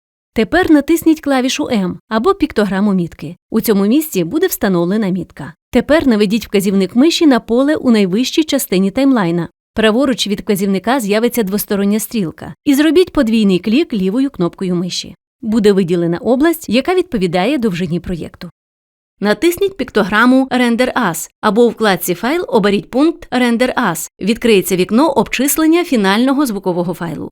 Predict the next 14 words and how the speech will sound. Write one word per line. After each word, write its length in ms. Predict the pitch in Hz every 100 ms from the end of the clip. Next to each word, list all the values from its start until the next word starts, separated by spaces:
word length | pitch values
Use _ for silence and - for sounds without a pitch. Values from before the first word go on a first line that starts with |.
| _ 208
Якщо 380 | 226 - 269
поле 280 | 240 254 233
Templates, 720 | 226 247 196 180 175 - - -
шаблони, 580 | - 196 208 190 180 -
буде 220 | 196 208 190
порожнім 600 | 196 220 294 220 160 -
або 240 | 190 214
у 120 | 214
ньому 260 | 233 226 214
не 120 | 240
буде 260 | 220 226 185
шаблонів 520 | 208 190 196 185 165
звукового 500 | 170 - 208 180 180
формату, 540 | - 185 247 320 175